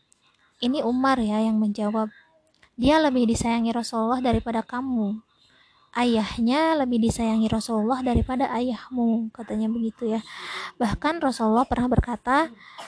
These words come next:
"Aku masuk surga dan disambut oleh seorang remaja putri. Aku bertanya, 'Kamu milik siapa?' Dia menjawab, 'Milik Zaid bin Harisah.'" Ceritanya sudah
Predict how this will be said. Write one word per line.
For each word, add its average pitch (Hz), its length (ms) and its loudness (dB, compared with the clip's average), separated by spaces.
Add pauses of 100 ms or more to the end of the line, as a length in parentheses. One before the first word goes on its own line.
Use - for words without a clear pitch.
"Aku 285 240 2
masuk 320 320 0
surga 233 720 4 (480)
dan 240 160 4
disambut 247 640 4
oleh 233 180 2
seorang 226 760 2 (120)
remaja 254 320 6
putri. 226 560 0 (440)
Aku 233 200 -2
bertanya, 226 720 4
'Kamu 269 240 2
milik 294 240 0
siapa?' 294 720 0 (480)
Dia 226 180 6
menjawab, 220 540 4 (480)
'Milik 269 400 4
Zaid 226 420 2
bin 202 220 0
Harisah.'" - 680 -8 (880)
Ceritanya 226 560 0
sudah 220 420 0